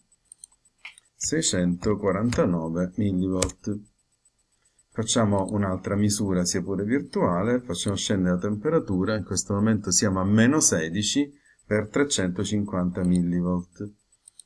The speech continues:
quindi meno sedici, trecentocinquanta millivolt. Facciamone un altro,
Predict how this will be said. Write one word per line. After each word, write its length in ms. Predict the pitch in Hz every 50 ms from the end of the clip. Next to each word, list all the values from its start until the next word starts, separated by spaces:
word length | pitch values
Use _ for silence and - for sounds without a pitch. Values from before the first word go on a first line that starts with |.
| _ _
quindi 640 | _ - 98 95 95 92 92 90 85 87 87 87 - - _ _ _ _ _ _ _ _ _ _ _ _ _ _
meno 720 | - 104 101 98 98 92 90 87 85 85 85 82 - - _ _ _ _ _ _ _ - - _
sedici, 1000 | _ - - - - 92 87 87 87 87 92 120 135 - - - 185 190 208 208 208 - - _ _ _ _ _ _ _ _ _ _ _ _ _ _ _ _ _ _
trecentocinquanta 1600 | - 123 139 139 - - - 98 85 82 82 - - - - - 165 147 127 - - - 78 78 82 87 85 - - 101 110 110 - - _ _ _ _ _ _ _
millivolt. 840 | - 117 120 113 107 107 107 104 101 101 101 101 101 - - 120 117 117 117 _ _ _ _ _ _ _ _ _ _ - _ _ _ _ _ _ - -
Facciamone 500 | - 110 107 - 120 107 101 95 95 95
un 160 | 98 98 98
altro, 920 | 98 95 92 - - 95 95 90 87 87 87 87 87 85 82 82 82 80